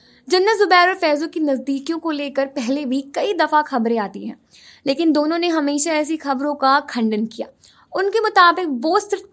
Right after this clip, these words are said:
अच्छे दोस्त हैं। दोनों की बॉन्डिंग तो क्लोज है, इसमें कोई दो राय नहीं है। हालांकि दोनों ने अपने, अपने Instagram अकाउंट पर एक दूसरे के साथ की फोटो शेयर की। फैजू जहां एक तरफ रेड कलर के कुर्ते में है, तो वहीं दूसरी तरफ ब्लू कलर के आउटफिट में जन्नत नजर आ रही हैं।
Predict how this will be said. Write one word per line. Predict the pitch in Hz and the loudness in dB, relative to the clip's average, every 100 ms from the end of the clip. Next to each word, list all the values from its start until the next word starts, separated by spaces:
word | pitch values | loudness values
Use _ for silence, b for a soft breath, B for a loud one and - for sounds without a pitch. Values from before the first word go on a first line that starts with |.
| - | -4
अच्छे | 415 - - 440 | -4 -2 2 2
दोस्त | 254 - - | 2 -2 -12
हैं। | 226 _ _ b b b - | -18 _ _ b b b 2
दोनों | 277 311 | 4 4
की | 320 | 2
बॉन्डिंग | 302 285 277 320 | 4 6 6 2
तो | 320 339 | -2 -2
क्लोज | 330 302 339 | 0 2 0
है, | 302 330 | 0 -2
इसमें | 320 349 | -2 -2
कोई | 359 392 | 0 0
दो | 349 | 0
राय | 359 381 | 2 2
नहीं | 415 359 | 0 2
है। | 247 - B B B | 0 -2 B B B
हालांकि | - 330 381 403 403 | 2 4 4 2 0
दोनों | 330 330 370 | 0 0 0
ने | 370 | 0
अपने, | 349 349 359 | -2 -2 0
अपने | 349 339 330 | 0 0 -2
Instagram | 320 330 302 294 | 0 -2 0 0
अकाउंट | 285 285 285 294 | 0 -2 -2 0
पर | 302 | 0
एक | 302 247 | -2 0
दूसरे | 254 247 302 | -2 -2 -2
के | 294 285 | -2 -2
साथ | 269 233 | 0 0
की | 233 254 | 0 -4
फोटो | 247 208 220 262 | -4 -2 -2 -4
शेयर | - 240 196 - | -2 -2 -4 -8
की। | - _ _ b b b b | -20 _ _ b b b b
फैजू | 320 311 381 | 2 4 2
जहां | 381 359 370 - - | 2 4 4 2 -4
एक | 339 392 - | -2 0 0
तरफ | 330 339 | -2 0
रेड | 302 294 | -2 -2
कलर | 294 262 | 0 0
के | 262 | -2
कुर्ते | 269 254 339 | -4 -8 -4
में | 349 339 | -4 -2
है, | 294 330 | -2 -2
तो | 359 | -2
वहीं | 349 359 - | -2 -4 -2
दूसरी | 311 330 415 | -2 0 0
तरफ | 403 226 - _ b b b 269 | 0 -6 -6 _ b b b 2
ब्लू | 339 415 | 4 4
कलर | 392 359 | 2 0
के | 359 | 2
आउटफिट | 339 277 277 285 294 | 2 2 0 -6 -4
में | 262 294 | -2 -2
जन्नत | 233 226 226 233 262 | -2 -2 0 -2 -2
नजर | 226 208 | -2 -2
आ | - | -8
रही | - 202 | -10 -12
हैं। | 208 | -14